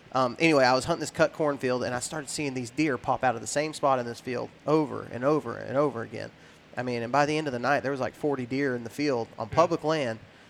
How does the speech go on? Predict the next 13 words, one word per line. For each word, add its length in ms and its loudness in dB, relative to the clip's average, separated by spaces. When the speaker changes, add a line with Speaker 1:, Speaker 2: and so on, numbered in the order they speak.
Speaker 1:
forty 280 4
Speaker 2:
Yeah. 60 -2
Speaker 1:
deer, 340 2
and 340 0
they 100 2
were 120 2
all 80 0
coming 260 -4
out 60 -4
of 40 -8
the 80 -6
same 220 -6
spot. 380 -2